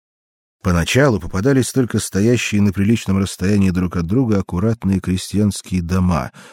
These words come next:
с ухоженными огородами вокруг. Потом встретилась настоящая мельница. Из телеги, запряжённой двумя мулами, коренастый крестьянин выгружал на землю перед мельницей мешки с зерном.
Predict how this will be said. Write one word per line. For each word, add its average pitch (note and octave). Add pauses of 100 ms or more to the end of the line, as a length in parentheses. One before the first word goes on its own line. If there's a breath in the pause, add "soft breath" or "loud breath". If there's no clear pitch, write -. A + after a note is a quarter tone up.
с -
ухоженными D2+
огородами D2+
вокруг. - (880 soft breath)
Потом G3+
встретилась D#3+
настоящая A#2+
мельница. C#2 (680)
Из -
телеги, F#2
запряжённой E2+
двумя F#2
мулами, F2+ (260 loud breath)
коренастый G2+
крестьянин G#2
выгружал G2
на F#2
землю G2+
перед F2+
мельницей G2+
мешки F2+
с D#2
зерном. D2